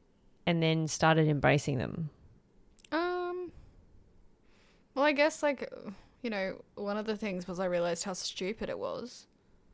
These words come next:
Speaker 2: It's just
Speaker 1: Mm.
Speaker 2: ridiculous. It is. Like, for me, it's just silly. Like, are they, they're part of my body and they're great.
Speaker 1: Mm.
Speaker 2: Like, people would, some people, girl-, some girls would love them.
Speaker 1: Yeah.
Speaker 2: Some people pay for these boobs, you know,
Speaker 1: Mm.
Speaker 2: like,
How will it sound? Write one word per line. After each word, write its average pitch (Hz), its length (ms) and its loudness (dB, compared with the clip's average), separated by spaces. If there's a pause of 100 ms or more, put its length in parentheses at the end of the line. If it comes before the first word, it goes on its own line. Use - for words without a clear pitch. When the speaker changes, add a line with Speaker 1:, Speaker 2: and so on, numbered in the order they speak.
Speaker 2:
It's - 100 -14
just 247 160 -4
Speaker 1:
Mm. - 20 -6
Speaker 2:
ridiculous. - 840 -8 (180)
It 214 100 -2
is. 180 380 2
Like, 170 240 -8
for 208 140 -6
me, 185 240 -2
it's - 180 -4
just - 260 -6
silly. 180 360 -2
Like, 165 220 -6
are 170 80 -4
they, 165 380 -4 (380)
they're 180 120 -2
part 185 220 -2
of 180 60 -2
my 175 120 -2
body 175 500 -4 (500)
and 190 140 -4
they're 185 120 -2
great. 190 380 -2 (580)
Speaker 1:
Mm. 269 140 4
Speaker 2:
Like, 185 200 2 (160)
people 208 400 -2
would, 202 260 -2
some 226 240 2
people, 226 640 2
girl-, 233 180 0
some 240 220 0
girls 220 240 0
would 202 140 -4
love 233 180 0
them. - 280 -4 (240)
Speaker 1:
Yeah. 269 300 2
Speaker 2:
Some 226 240 6
people 220 300 2
pay 208 300 0
for 247 160 0
these 165 260 -4
boobs, - 540 -8
you 220 120 4
know, - 180 6
Speaker 1:
Mm. 339 100 6
Speaker 2:
like, 190 380 6